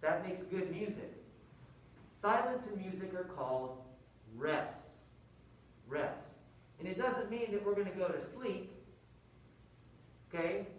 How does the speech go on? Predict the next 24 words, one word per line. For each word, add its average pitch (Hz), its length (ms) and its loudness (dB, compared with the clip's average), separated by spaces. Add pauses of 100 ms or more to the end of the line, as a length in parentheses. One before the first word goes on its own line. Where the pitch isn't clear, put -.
(180)
We're 151 60 -10
not 185 160 2
gonna 175 180 -2
rest. 175 520 4 (480)
We're 208 120 2
just - 160 -2
gonna 214 180 0
leave 185 300 2
an 151 120 0
exact 170 720 2
amount 156 460 0
of 147 140 -8 (220)
silence 127 520 2
or 123 140 -4
space. - 440 -8 (800)
All 247 280 10
we 240 100 4
have 202 260 4
to - 180 -8
do - 240 0
is - 80 -6
replace 165 480 0 (640)
down 151 840 4 (720)
with 151 260 2